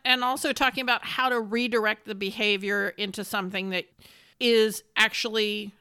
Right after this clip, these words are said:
helping the kids to process, because what typically happens right now is that people just shut it down,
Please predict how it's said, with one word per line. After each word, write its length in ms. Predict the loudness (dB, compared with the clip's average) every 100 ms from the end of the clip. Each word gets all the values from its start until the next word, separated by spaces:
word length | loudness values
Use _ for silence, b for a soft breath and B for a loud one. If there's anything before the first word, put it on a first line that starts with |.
| _
helping 500 | 2 2 2 0 0
the 80 | -4
kids 340 | 0 0 0 -6
to 80 |
process, 680 | -4 0 0 0 -2 -2 -6
because 540 | -6 -4 0 2 2 -2 -10 _
what 280 | -6 -6 -4
typically 440 | -4 -4 -4 -2
happens 400 | -2 -2 -6 -4
right 180 | -2 -2
now 280 | -2 -2 -4
is 140 | -6
that 140 | -6 -4
people 260 | -4 -4
just 200 | -4 -4
shut 280 | -2 -2 -2
it 160 | -2 -4
down, 320 | -6 -6 -10